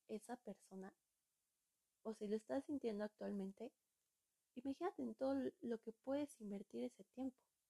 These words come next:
porque literalmente está siendo una pérdida de tiempo. Porque déjame decirte que va a sonar fuerte,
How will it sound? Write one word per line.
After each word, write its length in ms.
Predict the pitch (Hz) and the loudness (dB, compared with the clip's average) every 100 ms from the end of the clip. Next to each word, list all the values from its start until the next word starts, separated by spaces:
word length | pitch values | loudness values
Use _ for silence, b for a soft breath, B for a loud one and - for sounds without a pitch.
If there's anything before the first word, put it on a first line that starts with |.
| _ _ _ _ | _ _ _ _
porque 220 | - - 214 | -10 0 0
literalmente 540 | 240 - 330 415 269 | 2 0 4 4 2
está 180 | 247 247 | 0 0
siendo 220 | 262 254 | 2 0
una 160 | 233 196 | 0 0
pérdida 420 | 202 220 240 156 | 4 6 8 6
de 100 | 131 | 2
tiempo. 280 | - 156 - _ _ _ _ _ _ _ _ _ _ _ _ _ _ _ _ - | -4 -10 -10 _ _ _ _ _ _ _ _ _ _ _ _ _ _ _ _ 0
Porque 440 | 190 190 202 190 - | 0 4 2 2 2
déjame 380 | 233 269 285 | 2 4 4
decirte 400 | 220 - 202 - | 4 4 0 0
que 140 | 214 - | -6 -4
va 100 | 202 | -4
a 40 | |
sonar 340 | 196 226 226 233 | -2 2 2 2
fuerte, 520 | - 302 226 175 | 6 6 6 -2